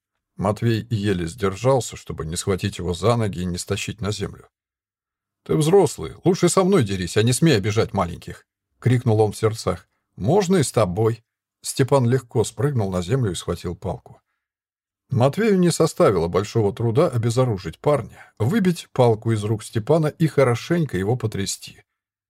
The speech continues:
Почувствовав силу Матвея, Степан, матерясь и высказывая угрозы, скрылся у себя во дворе. «Не надо было с ним связываться!»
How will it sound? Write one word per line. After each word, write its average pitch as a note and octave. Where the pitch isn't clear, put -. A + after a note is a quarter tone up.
Почувствовав D#3
силу A#2
Матвея, A#2+
Степан, A#2
матерясь G#2+
и F2
высказывая F2
угрозы, G2+
скрылся D3
у F2
себя F#2+
во F#2+
дворе. -
«Не D#3
надо E3+
было C3
с -
ним D3
связываться!» A#2